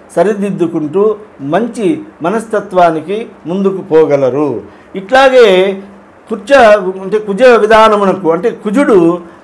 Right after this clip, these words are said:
వృక్షక రాశి యందు ఉన్నాడు అనుకుందాం. అయితే వృక్షక రాశి యందు ఉన్నాడు అనుకుంటే వీళ్ళు ఫ్యాక్టరీలకు అధిపతులు, మిషనరీ అధి-, అధిపతులు, ఇక్కడ ఏదైనా పెద్ద పెద్ద ఫ్యాక్టరీలు పెట్టించడము, దానికి పది మంది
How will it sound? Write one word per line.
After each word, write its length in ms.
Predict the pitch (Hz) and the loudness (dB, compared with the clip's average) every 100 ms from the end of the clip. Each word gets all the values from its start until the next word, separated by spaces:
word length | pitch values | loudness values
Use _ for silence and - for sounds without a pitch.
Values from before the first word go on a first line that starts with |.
| _ 165 | _ -8
వృక్షక 380 | 196 262 247 240 | -4 -4 -2 2
రాశి 260 | 202 196 196 | 2 2 0
యందు 180 | 185 185 175 | 0 0 0
ఉన్నాడు 260 | 185 185 170 | 2 2 2
అనుకుందాం. 500 | 170 175 165 160 117 101 - - - - 196 | -2 -2 0 0 -2 -8 -20 -20 -20 -6 -2
అయితే 180 | 226 240 196 | 0 -2 -2
వృక్షక 340 | 202 269 247 233 | 0 0 2 4
రాశి 220 | 208 214 | 2 2
యందు 200 | 208 196 185 | -2 0 0
ఉన్నాడు 340 | 185 185 180 180 | 2 4 4 4
అనుకుంటే 420 | 170 160 147 135 139 180 190 | 4 0 -6 -4 -4 -4 -6
వీళ్ళు 260 | 247 202 165 165 | -2 0 0 2
ఫ్యాక్టరీలకు 720 | 202 240 - 220 196 185 185 165 | 0 0 -4 0 0 0 2 0
అధిపతులు, 480 | 160 160 156 156 170 180 - - - - - - - | 2 -2 -2 0 0 -2 -8 -20 -20 -20 -20 -20 -12
మిషనరీ 640 | 151 190 247 277 233 202 202 202 165 | -4 0 0 2 4 4 2 0 0
అధి-, 200 | 180 180 | -2 -2
అధిపతులు, 460 | 165 180 170 156 175 190 185 - - - - _ _ - | -2 -2 -2 0 0 -2 -6 -20 -20 -20 -20 _ _ -12
ఇక్కడ 200 | 214 196 170 175 170 - - 202 | 0 4 6 4 2 -10 -4 0
ఏదైనా 220 | 214 208 | 2 2
పెద్ద 200 | 190 202 202 | 0 -2 -2
పెద్ద 140 | 190 185 | -2 2
ఫ్యాక్టరీలు 440 | 196 202 220 208 185 | 2 0 -4 -2 0
పెట్టించడము, 640 | 180 190 175 - 170 175 180 - - 160 | -2 -4 -8 -4 -2 -2 -6 -14 -4 2
దానికి 300 | 196 202 190 | 2 2 -4
పది 240 | 180 180 190 | 0 0 0
మంది 240 | 202 208 | 0 2